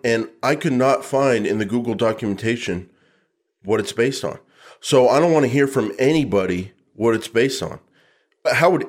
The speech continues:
anybody know what that information is based on if Google's not telling us?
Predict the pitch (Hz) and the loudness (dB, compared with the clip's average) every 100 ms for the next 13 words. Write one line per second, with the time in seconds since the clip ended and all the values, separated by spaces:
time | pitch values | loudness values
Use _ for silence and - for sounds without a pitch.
0 | - 143 165 139 143 123 131 113 107 107 | -2 0 0 -2 -2 0 0 0 -2 -2
1 | 104 110 110 107 101 98 - 107 104 104 | -2 -4 -4 -4 -6 -10 -6 -6 -4 -6
2 | 90 85 107 98 90 92 85 92 80 50 | -6 -6 -8 -8 -8 -8 -8 -8 -10 -12
3 | 50 - | -20 -20